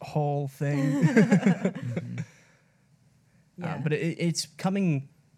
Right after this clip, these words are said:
Speaker 1: it's, uh, it's interesting to have seen Nope talk about,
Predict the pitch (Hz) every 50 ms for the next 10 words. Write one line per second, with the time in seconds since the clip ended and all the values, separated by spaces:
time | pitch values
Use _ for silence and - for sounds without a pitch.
0 | _ _ _ _ - 175 175 170 - - 160 160 - 165 160 - - - 185 196
1 | 180 202 - - 190 175 165 151 147 131 - - - 160 156 151 143 139 135 131
2 | 135 _ _ _ _ _ _ 139 143 147 147 147 147 151 - - - - 160 147
3 | 139 - 143 135 127 120 117 107 -